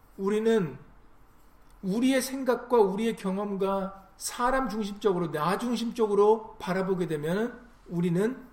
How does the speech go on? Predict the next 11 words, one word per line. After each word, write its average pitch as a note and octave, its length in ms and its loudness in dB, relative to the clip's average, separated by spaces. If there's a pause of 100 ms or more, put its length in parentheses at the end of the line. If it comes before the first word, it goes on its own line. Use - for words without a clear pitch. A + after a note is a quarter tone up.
다 G3 260 -4
미혹되어 F#3+ 460 0
넘어가게 D3 640 -6
돼요. - 180 -20 (4000)
그러나 A#3+ 320 2
나를 G3 380 4
내려놓고 G3+ 920 4 (840)
하나님의 D4+ 640 2
말씀을 G3 680 0
중심으로 A3 520 -4
놓으면 D#3+ 520 -4